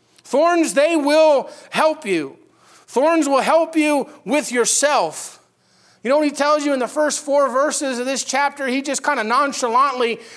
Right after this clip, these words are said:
tells you about an experience and a vision that he had where he was caught up to the third heaven. Do you understand what he just said?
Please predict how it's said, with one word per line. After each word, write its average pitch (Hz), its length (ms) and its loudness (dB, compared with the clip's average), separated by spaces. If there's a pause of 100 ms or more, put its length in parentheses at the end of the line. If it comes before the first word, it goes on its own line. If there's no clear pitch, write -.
(120)
tells 277 360 0
you 277 120 0
about 262 240 0
an 208 140 -6
experience 285 760 -2
and 220 100 -2
a 190 60 -4
vision 247 360 -2
that 214 140 -4
he 262 200 -2
had 269 440 -2 (200)
where 208 100 0
he 294 140 0
was 247 160 -2
caught 294 260 0
up 302 140 -4
to 233 100 -2
the 214 120 -2
third 320 440 0 (140)
heaven. 220 400 -2
Do 202 60 -4
you 269 60 4
understand 330 420 0
what 320 100 2
he 320 40 0
just 320 280 -2
said? 330 440 0